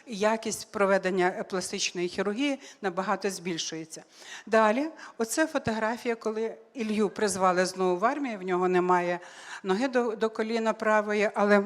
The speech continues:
зараз він вже буде комісований. Подивіться на резуль-, на результати, е, нашої роботи. І щ-, тут ще була використана одна процедура, е, е, м, шліфовки, радіохвильової шліфовки,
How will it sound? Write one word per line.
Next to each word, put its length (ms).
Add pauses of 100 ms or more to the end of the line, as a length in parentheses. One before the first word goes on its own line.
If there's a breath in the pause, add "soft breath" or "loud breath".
зараз 380
він 100
вже 160
буде 260
комісований. 720 (420 loud breath)
Подивіться 480
на 140
резуль-, 380
на 200
результати, 760 (380)
е, 140
нашої 600
роботи. 540 (400 loud breath)
І 200
щ-, 140
тут 140
ще 160
була 240
використана 600
одна 320
процедура, 680 (380 loud breath)
е, 120
е, 640 (440)
м, 180
шліфовки, 500
радіохвильової 800
шліфовки, 600